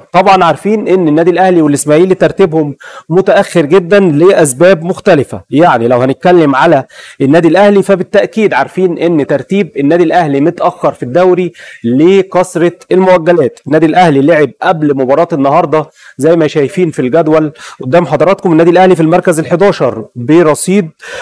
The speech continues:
واحد وعشرين نقطة من حداشر مباراة. النادي الاسماعيلي موجود في المركز التلتاشر من تسعتاشر مباراة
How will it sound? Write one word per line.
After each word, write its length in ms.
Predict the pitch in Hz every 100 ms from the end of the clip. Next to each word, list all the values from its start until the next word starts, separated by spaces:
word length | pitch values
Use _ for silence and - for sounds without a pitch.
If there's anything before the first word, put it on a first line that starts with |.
| -
واحد 420 | 139 190 160 175
وعشرين 560 | 147 135 - 175 190 151
نقطة 420 | 185 214 - 202
من 280 | 143 165 180
حداشر 560 | 151 135 170 180 165 143 - - -
مباراة. 440 | 170 190 156 107 - _ _ _ _ _ -
النادي 140 | 156
الاسماعيلي 540 | 170 156 160 180 190 147
موجود 400 | 135 131 180 -
في 60 |
المركز 460 | - 143 170 165 120
التلتاشر 800 | 120 143 147 190 202 196 208 180 - -
من 440 | 151 190 165 120
تسعتاشر 720 | - 139 156 139 196 185 156 131
مباراة 480 | 175 165 156 196